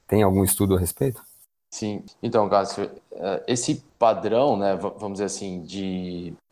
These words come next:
Speaker 2: de distribuição de lesão no CrossFit, todos eles falam que são as duas pontas, né? Então,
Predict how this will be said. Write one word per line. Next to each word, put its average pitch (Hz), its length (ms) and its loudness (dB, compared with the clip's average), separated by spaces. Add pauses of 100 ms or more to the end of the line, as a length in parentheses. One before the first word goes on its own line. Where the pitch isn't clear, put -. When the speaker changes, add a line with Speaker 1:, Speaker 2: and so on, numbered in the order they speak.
(100)
Speaker 2:
de - 100 -10
distribuição 101 640 0
de 101 120 0
lesão 98 260 2
no 101 80 0
CrossFit, 104 640 0 (280)
todos 123 180 0
eles 135 180 2
falam 139 320 4
que 139 380 0 (180)
são 117 160 2
as 117 80 4
duas 135 360 2
pontas, 104 600 -2
né? 90 140 -6
Então, 107 460 0